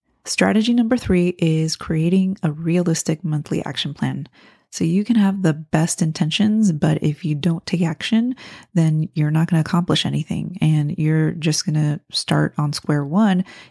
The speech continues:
in the next month. So I wanna give you some tips on how you can do this, how you can not only create that action plan, but actually take action.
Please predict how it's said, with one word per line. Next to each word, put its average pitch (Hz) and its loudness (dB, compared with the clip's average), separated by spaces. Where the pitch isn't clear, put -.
in 160 -2
the 151 2
next 160 0
month. - -6
So - -2
I 160 0
wanna 170 2
give 185 0
you 175 4
some 156 -2
tips - -4
on 151 0
how 196 2
you 196 2
can 160 0
do 151 0
this, 190 0
how 185 0
you 175 0
can 160 0
not 165 2
only 185 4
create 156 -2
that - -2
action - -2
plan, 233 2
but - -10
actually 165 -2
take 175 0
action. - -4